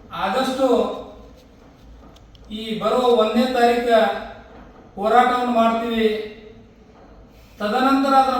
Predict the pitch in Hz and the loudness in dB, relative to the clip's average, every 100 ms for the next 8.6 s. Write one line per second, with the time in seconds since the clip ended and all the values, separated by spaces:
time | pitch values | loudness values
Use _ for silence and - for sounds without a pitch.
0 | 233 254 262 254 247 240 233 254 247 233 | 0 2 2 2 0 2 4 4 4 4
1 | - - - - - 214 190 208 233 254 | 0 -6 -12 -18 -12 -6 -2 0 0 -2
2 | 247 240 240 220 190 - - - - - | -4 0 2 2 -2 -10 -16 -20 -20 -20
3 | - _ _ - - - - - - _ | -20 _ _ -20 -20 -20 -20 -20 -20 _
4 | - - 160 - - - 247 233 233 240 | -20 -20 -10 -4 2 2 4 2 2 2
5 | 240 240 208 - - - - - - - | 4 4 2 -4 -10 -16 -20 -20 -20 -20
6 | 190 202 226 233 202 160 - - - 156 | -8 -2 0 0 -2 -6 -14 -20 -18 -8
7 | 196 233 233 262 254 254 240 233 240 254 | -2 -2 -2 -2 -2 -4 -4 0 2 4
8 | 247 247 233 220 233 233 | 2 2 0 0 0 0